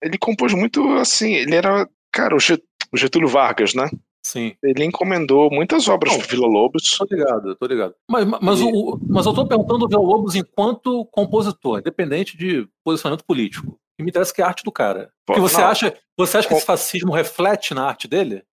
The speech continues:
Speaker 2: De alguma forma? Se reflete na arte do
Speaker 1: Hum,
Speaker 2: Villa-Lobos,
Speaker 1: não,
Speaker 2: na música dele?
Speaker 1: não, não, não, não.
Speaker 2: Então, eu quero saber do
Speaker 1: Não.
Speaker 2: Villa-Lobos enquanto artista.
Speaker 1: Não, eu gosto de
Speaker 2: Enquanto
Speaker 1: Villa-Lobos, eu gosto de Villa-Lobos, mas não é o meu preferido brasileiro, não. Eu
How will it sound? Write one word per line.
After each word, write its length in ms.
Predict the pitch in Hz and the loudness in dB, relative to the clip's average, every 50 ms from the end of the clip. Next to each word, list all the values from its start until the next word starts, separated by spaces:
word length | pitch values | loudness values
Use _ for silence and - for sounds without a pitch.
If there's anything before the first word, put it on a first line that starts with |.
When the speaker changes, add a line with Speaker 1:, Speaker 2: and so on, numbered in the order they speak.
| _ _ _ _ _ - 117 107 - | _ _ _ _ _ -18 -16 -10 -6
Speaker 2:
De 60 | 117 | -6
alguma 180 | 117 123 123 113 | -4 -2 -2 -4
forma? 460 | - - 147 165 156 127 117 101 - | -2 0 0 0 0 0 -4 -8 -12
Se 140 | _ _ 120 | _ _ -8
reflete 440 | 113 120 - - 139 143 143 139 131 | -8 -6 -4 -2 -2 -2 -2 -2 -4
na 140 | 117 113 131 | -4 -2 -2
arte 180 | 135 131 131 | -2 -2 -2
do 100 | 131 131 | -2 -4
Speaker 1:
Hum, 20 | 127 | -4
Speaker 2:
Villa-Lobos, 320 | 127 120 110 120 151 156 147 | -2 -2 -2 -2 -2 0 2
Speaker 1:
não, 240 | 151 156 143 127 | 2 2 4 2
Speaker 2:
na 60 | 110 104 | 2 2
música 260 | 139 131 - - 113 | 0 -4 -6 -8 -6
dele? 140 | 127 151 143 | -2 0 0
Speaker 1:
não, 340 | 143 139 127 110 101 98 - - | 2 2 2 2 0 -2 -4 -4
não, 180 | 113 117 117 | -2 0 0
não, 140 | 117 113 107 | 2 0 0
não. 160 | 107 104 98 180 | 0 0 0 -2
Speaker 2:
Então, 460 | 214 - - 156 120 98 92 92 - _ _ _ _ - | -2 0 0 0 0 -2 -4 -10 -16 _ _ _ _ -18
eu 80 | 107 | -14
quero 180 | - - 147 175 | -6 -4 -4 -4
saber 180 | - 156 156 | -2 -2 -4
do 20 | 214 | -2
Speaker 1:
Não. 40 | 220 | 0
Speaker 2:
Villa-Lobos 280 | 240 202 156 202 220 220 | 0 2 0 0 0 -2
enquanto 380 | 220 - - 190 240 - - 285 | -4 -2 -2 -4 -4 -4 -4 -6
artista. 400 | - - - 160 131 - - _ _ _ _ _ _ - | -6 -6 -8 -8 -8 -8 -10 _ _ _ _ _ _ -4
Speaker 1:
Não, 120 | 98 - 107 | 0 2 2
eu 80 | 107 113 | 2 4
gosto 180 | 113 131 139 135 131 | 4 4 4 4 2
de 40 | 127 | 2
Speaker 2:
Enquanto 140 | 139 143 135 | 4 4 4
Speaker 1:
Villa-Lobos, 640 | 120 117 113 117 123 123 131 147 143 - - - - _ _ - | 6 6 4 4 4 4 2 2 2 0 0 -2 -4 _ _ -2
eu 100 | 131 117 | 0 2
gosto 220 | 123 127 131 127 | 2 2 2 2
de 60 | 120 | 0
Villa-Lobos, 840 | 120 123 113 107 107 107 113 120 135 135 - - - - - - - - _ _ - - 127 | 0 2 4 4 4 4 4 2 2 2 2 2 2 0 -2 -4 -8 -14 _ _ -14 -8 -4
mas 240 | 131 131 131 - 143 | -2 -2 0 0 0
não 200 | 143 151 160 165 | 2 2 4 4
é 80 | 151 | 4
o 60 | 147 147 | 2 2
meu 140 | 147 147 | 2 0
preferido 360 | 147 156 147 - - 143 147 139 | 0 0 -2 -4 -6 -6 -6 -2
brasileiro, 480 | - 143 147 139 - 139 135 135 139 147 | 0 0 2 2 2 2 0 0 0 0
não. 160 | 123 107 107 | -2 -4 -4
Eu 80 | 101 | -6